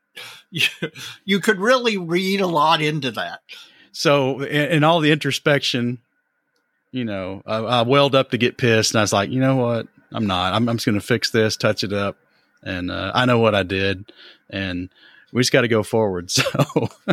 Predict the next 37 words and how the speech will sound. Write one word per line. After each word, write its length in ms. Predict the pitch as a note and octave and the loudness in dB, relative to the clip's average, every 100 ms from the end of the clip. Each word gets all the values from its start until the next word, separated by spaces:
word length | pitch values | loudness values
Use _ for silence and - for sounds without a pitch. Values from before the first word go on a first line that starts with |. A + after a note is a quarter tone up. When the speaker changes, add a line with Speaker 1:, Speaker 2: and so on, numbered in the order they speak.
| - _ _ _ - D3 F3 D#3 - | -6 _ _ _ -12 -8 -6 -6 0
Speaker 2:
that's 180 | F3 A3+ | 0 2
what 100 | F3 | 2
happened 160 | D#3 | 2
in 60 | B2+ | 4
my 140 | C#3 | 4
model 280 | C#3 G#2+ G2 | 4 0 -2
sphere. 320 | - G#2+ A2+ | -6 -6 -4
I, 100 | G#2 | -4
I 40 | A2 A2 | -4 -2
broke 260 | C3+ C3+ | -2 -2
something, 480 | - A#2+ E3+ G2+ G2 | -6 -6 -6 -6 -6
uh, 240 | F#2+ F#2 F2 - _ _ - - - _ | -6 -8 -12 -18 _ _ -20 -20 -20 _
probably 200 | E3+ C#3+ | 0 4
broke 200 | D#3 D3+ | 2 2
the 80 | B2 | 0
best 340 | C#3 C#3 - | 2 2 2
model 320 | C#3 B2+ A#2+ | 2 2 2
I've 80 | A2 | 2
ever 160 | A2+ A2 | 2 0
built 300 | G2+ A2+ - | 0 -2 -2
to 80 | G#2+ | -8
date. 300 | G2 G2+ G2 _ _ - - | -6 -6 -8 _ _ -14 -6
<laughs> 20 | - - - - - _ _ D3 - - - - | -4 -4 -6 -8 -8 _ _ -14 -12 -12 -6 2
Speaker 1:
Well, 300 | G3+ F#3 - | 2 2 -4
you 140 | F#3+ | -2
know 140 | A3 G#3 | 0 2
what? 260 | G#3+ F#3+ | 2 2
We 160 | G3+ G#3 | 0 2
have 240 | G#3 F3 | 2 2
to 280 | G3+ E3 C3+ | 0 0 -2
mark 320 | C#3+ E3+ G#3 - | 0 2 2 2
that 220 | G3 C#3+ | 0 0
down 280 | F3 E3+ D#3 | 0 0 -2
for 160 | C#3+ | -4
a 60 | C3 | -4
future 480 | - D#3 - C#3+ C#3 | -2 -4 -2 0 0
episode. 580 | B2 B2 - B2 A2+ | 0 -6 -4 -2 -2